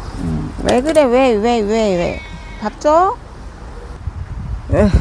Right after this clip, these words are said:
밥을 좀 주고 왔어요. 조용하라고. <laughs> 어, 뭐 달라고 그러는 것 같아서.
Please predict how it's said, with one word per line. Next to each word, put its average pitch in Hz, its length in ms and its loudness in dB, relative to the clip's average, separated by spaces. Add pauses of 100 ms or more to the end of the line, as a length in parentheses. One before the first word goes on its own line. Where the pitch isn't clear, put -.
(100)
밥을 220 340 4
좀 214 320 4
주고 - 280 2
왔어요. - 340 4
조용하라고. - 600 0
<laughs> - 840 2
어, 196 200 4 (160)
뭐 202 120 -2
달라고 214 440 2
그러는 190 220 6
것 - 140 8
같아서. - 280 8